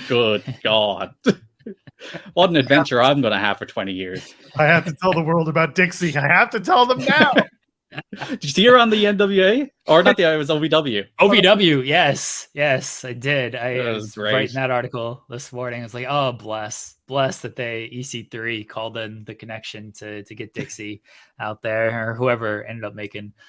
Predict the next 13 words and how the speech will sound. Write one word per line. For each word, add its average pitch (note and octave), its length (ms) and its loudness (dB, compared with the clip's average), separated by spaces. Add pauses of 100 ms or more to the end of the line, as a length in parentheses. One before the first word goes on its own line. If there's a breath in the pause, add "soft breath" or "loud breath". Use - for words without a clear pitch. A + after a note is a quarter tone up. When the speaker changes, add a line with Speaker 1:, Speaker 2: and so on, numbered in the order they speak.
(180 soft breath)
Speaker 3:
the A2 80 -14
phone A2 280 -12
call. G#2+ 340 -10 (280 soft breath)
Uh, B2 220 -4
Garrett, E3+ 320 0
thank A#3 160 2
you G3+ 80 -2
so C#3 140 0
much A#2+ 220 -4
for, A2 220 -6
for A#2+ 120 -12
joining A2 320 -6
us G#2 260 -8